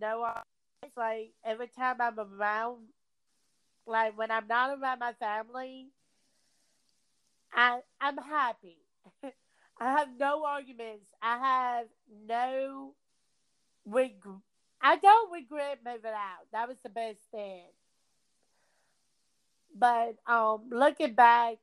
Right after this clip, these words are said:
I feel like it was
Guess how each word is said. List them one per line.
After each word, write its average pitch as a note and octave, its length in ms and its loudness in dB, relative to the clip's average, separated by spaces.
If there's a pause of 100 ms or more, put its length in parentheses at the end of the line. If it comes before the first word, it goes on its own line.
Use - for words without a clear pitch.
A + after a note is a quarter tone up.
(300)
I A3+ 240 -4
feel C4+ 320 -6
like A3+ 600 -2 (4000)
it A#3+ 160 -6
was A#3 260 -8